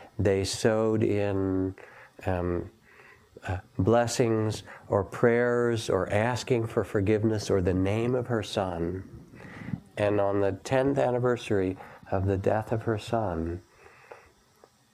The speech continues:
she went into the prison and the men sat down and they said, "We've made something for you."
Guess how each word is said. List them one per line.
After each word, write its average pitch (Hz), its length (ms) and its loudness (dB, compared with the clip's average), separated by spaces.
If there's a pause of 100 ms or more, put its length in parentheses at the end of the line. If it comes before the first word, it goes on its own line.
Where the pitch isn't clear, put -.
(100)
she - 320 2
went 120 220 0
into 113 200 -2
the 104 100 2
prison 110 440 0
and 90 180 -2
the 90 60 0
men 95 380 0
sat 90 340 -4
down 85 400 -4 (320)
and 87 140 0
they 87 80 0
said, 92 240 -2
"We've 87 240 0
made 90 420 0
something 87 540 -4
for 82 260 -2
you." 78 540 -4